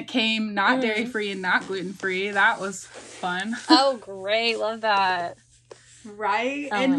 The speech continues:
Speaker 1: like, you
Speaker 2: gosh,
Speaker 1: know you
Speaker 2: people
Speaker 1: pay,
Speaker 2: are
Speaker 1: like,
Speaker 2: so weird.
Speaker 1: ten dollars extra for, like, all of that stuff, and then <laughs>
Speaker 2: Yeah.
Speaker 1: nothing.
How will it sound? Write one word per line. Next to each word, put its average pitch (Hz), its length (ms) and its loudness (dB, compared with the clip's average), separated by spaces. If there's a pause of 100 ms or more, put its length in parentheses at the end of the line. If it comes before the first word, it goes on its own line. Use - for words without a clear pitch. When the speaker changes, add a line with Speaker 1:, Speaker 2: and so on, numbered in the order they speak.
(140)
Speaker 1:
like, - 120 -6
you 277 140 2
Speaker 2:
gosh, 269 80 6
Speaker 1:
know 269 160 4
you 302 180 4
Speaker 2:
people 254 140 -4
Speaker 1:
pay, 220 120 2
Speaker 2:
are 208 40 0
Speaker 1:
like, 202 200 -2
Speaker 2:
so 180 80 -8
weird. 180 80 -10
Speaker 1:
ten 220 240 -4
dollars 220 380 2
extra 202 680 -2
for, 202 120 -4
like, 180 360 -2
all 190 260 2
of 190 120 -6
that 185 260 2
stuff, 185 500 2 (240)
and 185 220 -4
then 175 200 -2 (140)
<laughs> 302 120 -2
Speaker 2:
Yeah. 208 400 4 (440)
Speaker 1:
nothing. 208 640 -4